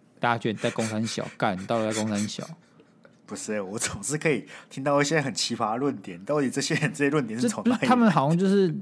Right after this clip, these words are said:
Speaker 1: 你要写个作文或做个文章，你他妈一定要找个很 special 的论点出来，哪怕他很反智，但是你只要找了一个论点出来嘴。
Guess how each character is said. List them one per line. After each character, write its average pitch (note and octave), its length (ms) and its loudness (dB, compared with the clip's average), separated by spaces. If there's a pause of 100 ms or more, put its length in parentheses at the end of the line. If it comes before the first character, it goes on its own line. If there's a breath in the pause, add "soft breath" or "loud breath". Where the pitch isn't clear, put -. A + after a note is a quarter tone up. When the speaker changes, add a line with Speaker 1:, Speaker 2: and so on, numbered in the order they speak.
(200)
Speaker 1:
你 C3 220 -4
要 D3 120 4
写 - 160 -2
个 G2+ 100 -2
作 C#3+ 200 0
文 F#2+ 220 0
或 A#2 100 -4
做 B2+ 100 -4
个 A#2 80 0
文 F#2+ 280 -2
章， G#2+ 180 0
你 G#2+ 100 2
他 G#2+ 140 -4
妈 D3+ 100 2
一 C#3+ 60 2
定 D3 80 2
要 C#3+ 60 2
找 B2+ 120 -4
个 - 80 -8
很 G2 120 -10
special A#2+ 420 -4
的 G2 60 -2
论 G#2+ 160 -4
点 - 180 -8
出 - 240 -14
来， - 160 -16 (140)
哪 F#2+ 180 -4
怕 B2+ 180 0
他 B2 240 0 (200 loud breath)
很 - 120 -8
反 - 280 -6
智， G2+ 280 -2
但 A2+ 120 -4
是 A2+ 240 -8
你 A#2 160 -6
只 B2 100 0
要 B2 80 2
找 G#2 200 -2
了 G#2 60 -4
一 - 40 -4
个 - 80 -4
论 A#2+ 180 -2
点 G#2 140 -6
出 - 120 -10
来 F#2+ 80 -4
嘴。 - 240 -10